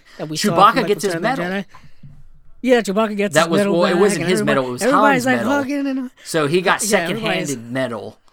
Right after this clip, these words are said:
Speaker 1: So it's not really
Speaker 2: He did.
Speaker 1: his medal, so it's still kind of a slap in the face.
Speaker 2: Yeah, 'cause he, he, remember he didn't get one at the end of, uh,
Speaker 1: New Hope,
Speaker 2: uh,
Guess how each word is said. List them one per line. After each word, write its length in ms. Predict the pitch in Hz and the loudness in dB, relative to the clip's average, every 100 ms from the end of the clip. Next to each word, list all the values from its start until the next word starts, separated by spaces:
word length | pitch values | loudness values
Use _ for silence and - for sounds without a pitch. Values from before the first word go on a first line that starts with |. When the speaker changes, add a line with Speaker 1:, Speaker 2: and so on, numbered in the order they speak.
| - _ - | -20 _ -8
Speaker 1:
So 140 | 139 | -6
it's 140 | 123 | -2
not 180 | 139 170 | 0 2
really 200 | 156 156 | 2 0
Speaker 2:
He 60 | 147 | 0
did. 60 | 147 | 0
Speaker 1:
his 120 | 120 | -2
medal, 380 | 117 110 104 107 | -6 -6 -10 -10
so 160 | - | -10
it's 140 | 120 - | -8 -8
still 160 | 170 | -8
kind 180 | 135 139 | -8 -8
of 60 | 110 | -8
a 40 | |
slap 320 | - 123 110 | -8 -8 -8
in 60 | 107 | -12
the 60 | 104 | -16
face. 340 | 107 95 - - - - _ _ _ - - | -16 -16 -20 -20 -20 -20 _ _ _ -14 -2
Speaker 2:
Yeah, 100 | 254 | 0
'cause 140 | 196 | 0
he, 160 | 196 214 | 2 2
he, 160 | 240 247 | 4 2
remember 280 | 220 254 | 2 2
he 120 | 254 247 | 2 2
didn't 200 | 254 202 | 0 0
get 200 | 233 277 | -2 0
one 140 | 277 | -2
at 120 | 269 | -2
the 160 | 240 247 | 0 0
end 160 | 262 | 0
of, 160 | 254 233 | -4 -6
uh, 160 | 226 214 | -6 -4
Speaker 1:
New 180 | 151 143 | -2 0
Hope, 240 | 127 | 0
Speaker 2:
uh, 60 | 107 | -4